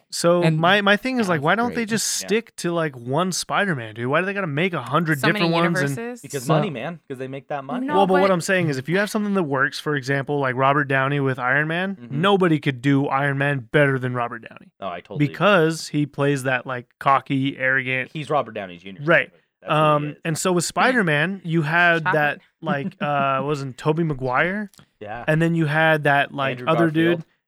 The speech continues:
Speaker 2: And then you had
Speaker 1: And
Speaker 2: the
Speaker 1: now you
Speaker 2: little
Speaker 1: have
Speaker 2: kid.
Speaker 1: Tom Holland or
Speaker 2: Like
Speaker 3: So
Speaker 1: whatever his
Speaker 3: Tom
Speaker 1: last name
Speaker 3: Holland's the best one so far, in my opinion.
Speaker 2: I, I think so, because in the comic books, he was young. He wasn't, like, a twenty-one-year-old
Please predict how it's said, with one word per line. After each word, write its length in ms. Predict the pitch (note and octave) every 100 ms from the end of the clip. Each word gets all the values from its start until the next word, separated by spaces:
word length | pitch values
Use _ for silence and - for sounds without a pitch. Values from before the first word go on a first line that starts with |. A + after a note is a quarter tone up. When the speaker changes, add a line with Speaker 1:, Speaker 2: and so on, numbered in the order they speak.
| -
Speaker 2:
And 120 | D#3 E3
then 160 | F#3
you 80 | F3
had 140 | E3+
Speaker 1:
And 80 | F3
Speaker 2:
the 40 | F3
Speaker 1:
now 60 |
you 40 | F3
Speaker 2:
little 120 | F#3
Speaker 1:
have 60 | -
Speaker 2:
kid. 220 | D#3+ D3
Speaker 1:
Tom 200 | A2+ A2
Holland 480 | A2 A2 G#2 A2 A2
or 100 | G#2+
Speaker 2:
Like 160 | D3+ D3
Speaker 3:
So 120 | F3+
Speaker 1:
whatever 100 | E3+
his 40 | -
Speaker 3:
Tom 60 | G3
Speaker 1:
last 60 |
name 60 | G#3
Speaker 3:
Holland's 340 | G3 F3+ D#3+
the 80 | D3
best 280 | C#3 C3 -
one 120 | B2 A2
so 220 | - G#2+
far, 380 | - G2 G2+ _ _ _ _ _ _
in 380 | C#3+ B2+ B2 A#2
my 140 | A#2+ A2+
opinion. 500 | A2 B2+ A2+ G#2+ A2 - -
Speaker 2:
I, 340 | F#3+ F3+ G#3
I 20 |
think 260 | G#3 B3+ A#3
so, 220 | F3+ F#3+
because 280 | G3+ F3 D#3+
in 60 |
the 80 | D#3+
comic 340 | - D3 F3+ F3+
books, 220 | A3+ -
he 100 | G#3
was 220 | A#3 C3
young. 460 | A#2+ D3 B2+ A#2+ C3
He 100 | D3+
wasn't, 380 | F3 G3 G3+ E3+
like, 220 | D#3 D3+
a 80 | C#3
twenty-one-year-old 1000 | - D3+ D#3 D3 C#3+ D3 C3 A#2+ B2